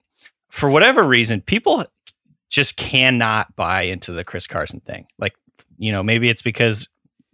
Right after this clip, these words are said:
Rashard Penny is there, or they just don't believe in him.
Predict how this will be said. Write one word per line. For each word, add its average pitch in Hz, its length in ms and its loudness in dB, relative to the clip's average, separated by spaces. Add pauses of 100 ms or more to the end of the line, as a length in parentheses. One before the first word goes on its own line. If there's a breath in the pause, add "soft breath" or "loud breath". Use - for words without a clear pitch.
(220)
Rashard 113 260 2
Penny 143 240 4
is 135 120 2
there, 135 360 6
or 107 340 0 (240 soft breath)
they 120 100 2
just 113 200 -2
don't 120 180 2
believe 113 320 0
in 131 100 4
him. 127 200 4